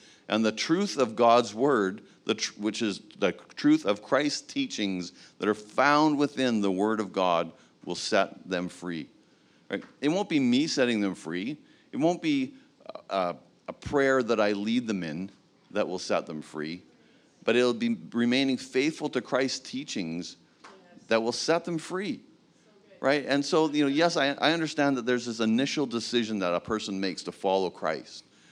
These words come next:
And, and that's a, a heartfelt decision. And, but people need, once they've made that decision, they need to know what the teachings of Christ are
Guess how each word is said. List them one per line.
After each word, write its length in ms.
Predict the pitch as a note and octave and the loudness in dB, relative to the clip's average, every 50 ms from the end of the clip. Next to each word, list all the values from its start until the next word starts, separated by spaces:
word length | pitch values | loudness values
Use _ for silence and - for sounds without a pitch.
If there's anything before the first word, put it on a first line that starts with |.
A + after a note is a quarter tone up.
| - _ _ - | -20 _ _ -4
And, 160 | G#2+ A2 G#2+ | -2 0 0
and 260 | G#2+ - G2 A2+ A2+ | 0 0 0 0 2
that's 220 | A#2 A#2 A2+ - | 2 2 2 2
a, 240 | B2 G#2+ G2 F#2 F2+ - - - - _ _ _ _ _ _ _ - - | 2 2 2 2 0 -4 -12 -20 -20 _ _ _ _ _ _ _ -20 -8
a 80 | - F#2 | -8 -8
heartfelt 540 | - - - C#3 C3+ A2 - - B2+ A2+ - | -6 0 2 2 2 2 2 0 0 0 0
decision. 480 | G#2 G2+ - - A2 F#2+ G2 F2+ E2+ | -4 -6 -6 -6 -6 -6 -4 -6 -4
And, 460 | E2+ F2 E2+ E2+ F2 F2 - - E2 D#2+ | -4 -4 -4 -4 -6 -8 -10 -12 -8 -4
but 240 | G2 F2 E2+ - | -4 -4 -4 -6
people 340 | - - D#3+ D#3+ F3 D#3+ C#3+ | -8 -8 -8 -4 -2 -2 -2
need, 400 | B2 A2+ A2+ A#2+ A#2+ B2 A#2+ G#2 | -2 0 0 0 0 0 -2 -2
once 220 | G2 A#2 B2 - - | -2 -4 -4 -2 -2
they've 160 | A#2+ G#2 F#2 | -4 -2 -2
made 240 | G2+ G2+ A2 A#2+ A2+ | -2 -2 -2 -2 -2
that 180 | A#2 G2+ - | -2 -2 -2
decision, 580 | - F2 - - B2+ B2 G#2 F2+ D#2+ E2 F2 E2+ - - _ _ _ - - _ _ _ _ _ _ _ | -4 -8 -6 -4 -4 -4 -4 -6 -8 -8 -10 -12 -14 -20 _ _ _ -20 -20 _ _ _ _ _ _ _
they 140 | A#2+ B2 B2 | 0 2 2
need 240 | C3 D3 E3+ F3 | 2 2 0 -2
to 120 | - - C3 | -4 -2 0
know 520 | A#2+ A#2+ B2 D#3+ E3+ A#2 E2+ C#2+ C#2+ - - - _ _ _ _ _ _ _ _ _ _ | 0 2 0 0 0 0 -2 -4 -6 -8 -14 -20 _ _ _ _ _ _ _ _ _ _
what 140 | - G#2+ G#2 | -6 -6 -4
the 80 | - A2 | -4 -6
teachings 520 | A2 - - C3+ C3+ - - B2+ A#2 A2 | -6 -6 -8 -8 -8 -6 -6 -6 -6 -6
of 100 | A2 G#2 | -8 -10
Christ 420 | - - A2 C3+ G3 G3 - - - | -8 -6 -4 -4 -4 -6 -10 -10 -8
are 240 | - G1+ G1+ - | -8 -8 -8 -10